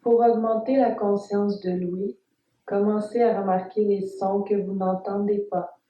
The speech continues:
Concentrez-vous sur les sons à distance en les accueillant simplement. Pas besoin de les nommer ou même d'en préférer un plutôt qu'un autre.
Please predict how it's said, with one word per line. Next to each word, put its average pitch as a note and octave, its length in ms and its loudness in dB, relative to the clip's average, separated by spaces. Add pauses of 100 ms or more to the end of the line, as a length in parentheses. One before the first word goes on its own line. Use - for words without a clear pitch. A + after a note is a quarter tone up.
(1500)
Concentrez-vous A3 800 0
sur G3+ 300 -2
les F#3 180 -2
sons G3+ 280 -2
à F#3 140 0
distance F3 1080 -8 (200)
en F3+ 160 0
les F#3 220 -2
accueillant F#3 680 -2
simplement. E3+ 760 -8 (1800)
Pas A#3+ 180 2
besoin A#3 420 0
de G#3 80 0
les F#3+ 160 -2
nommer F3 540 -4 (460)
ou G3+ 160 0
même G#3 580 -2 (140)
d'en F3+ 260 -2
préférer F3+ 800 -4
un F#3 280 -4 (160)
plutôt G3 360 -8
qu'un E3+ 300 -6
autre. - 480 -14